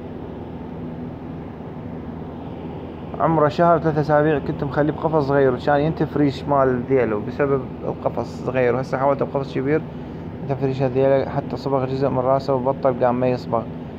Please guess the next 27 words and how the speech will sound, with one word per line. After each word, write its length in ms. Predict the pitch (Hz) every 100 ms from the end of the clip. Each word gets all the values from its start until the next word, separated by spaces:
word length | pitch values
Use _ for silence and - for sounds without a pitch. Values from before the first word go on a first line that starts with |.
| - - - - - - -
هذا 400 | 135 165 180 180
بيه 200 | 165 170
خوفه 380 | - 196 165
صارت 420 | 147 143 127 120 156
لأنه 420 | 170 165 160 151
غيرت 360 | 139 147 143
القفص. 560 | 143 131 127 120 120 - - - - -
المهم 500 | 160 180 175 190 139
ياخذ 320 | 147 147 190
له 120 | 180
فترة 280 | 156 190 196
ويرجع، 360 | 175 156 143 - - -
آه، 540 | 127 117 113 - - -
طبيعي، 340 | 143 127 113
بس 180 | 123 131
لا 80 | 175
تراجع 280 | 190 185 175
القفص 340 | 143 160 147
الصغير 420 | 135 135 143 139
بعد، 300 | 127 120 120 120 - - -
لأن 160 | 139
من 60 | 165
راح 160 | 180 170
ترجع 320 | 175 165 156
راح 120 | 143
يخاف 360 | 151 170 175 131
أكثر. 300 | 135 123